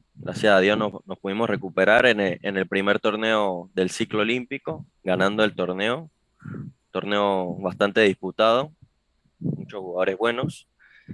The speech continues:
pero bueno, gracias a Dios sacamos el, el resultado, que era ganar el torneo.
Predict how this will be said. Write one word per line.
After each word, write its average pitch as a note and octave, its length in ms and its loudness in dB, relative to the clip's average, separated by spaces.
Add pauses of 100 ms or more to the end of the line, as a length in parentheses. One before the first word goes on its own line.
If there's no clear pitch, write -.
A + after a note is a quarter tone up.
(220)
pero F2 280 -4
bueno, G2 240 -2
gracias G2 340 2
a F#2+ 40 2
Dios G#2 240 2
sacamos G#2 420 -2
el, E2+ 240 -2
el E2+ 80 -6
resultado, F#2 520 0
que F#2+ 120 0
era F#2+ 260 2 (300)
ganar F#2 540 -2
el G2+ 100 -2
torneo. A#2 420 -6